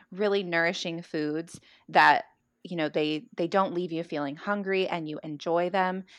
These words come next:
then those cravings will become less frequent because your body is nourished.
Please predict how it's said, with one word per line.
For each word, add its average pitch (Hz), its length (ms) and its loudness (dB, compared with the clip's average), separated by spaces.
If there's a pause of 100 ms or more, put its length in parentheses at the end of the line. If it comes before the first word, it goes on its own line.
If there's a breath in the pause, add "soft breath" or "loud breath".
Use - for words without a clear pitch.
then 202 180 6
those 220 220 4
cravings 190 560 -2
will 156 460 0 (500)
become 190 400 2
less 143 240 -4
frequent - 460 -6
because 170 460 0
your 156 180 0
body 147 420 0
is 143 160 -6
nourished. 147 560 -8